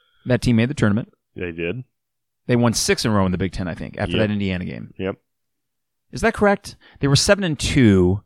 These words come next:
Speaker 2: After Indiana, he went up to Minnesota and got a big win.
Speaker 1: Yeah, and they got a string of wins. I think it was maybe a five-game streak 'cause he got to seven and seven. You ultimately finished, I think,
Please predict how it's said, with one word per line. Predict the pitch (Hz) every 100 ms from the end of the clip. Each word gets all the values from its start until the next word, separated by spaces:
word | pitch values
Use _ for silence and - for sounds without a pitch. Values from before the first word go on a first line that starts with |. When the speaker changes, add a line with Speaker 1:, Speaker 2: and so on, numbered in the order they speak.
| - _
Speaker 2:
After | 107 135 165
Indiana, | 147 139 131
he | 113
went | 104
up | 104
to | 104
Minnesota | 101 95 - 95 92
and | 85
got | 80
a | 78
big | 78 73
win. | 73 65
Speaker 1:
Yeah, | 156 165
and | 160
they |
got | 165 170
a |
string | 151 - 165 160
of | 120
wins. | 131 131 123
I |
think | 139 208
it |
was | 185 143
maybe | 139
a | 123
five-game | - 127 120 117
streak | 110 120
'cause | 107
he | 107
got | 139 135
to |
seven | 127 - 131 123
and | 117
seven. | - 113 104
You | 117 -
ultimately | 156 - 151 120
finished, | 113 120 113 104 - -
I | 110
think, | 101 _ 120 107 104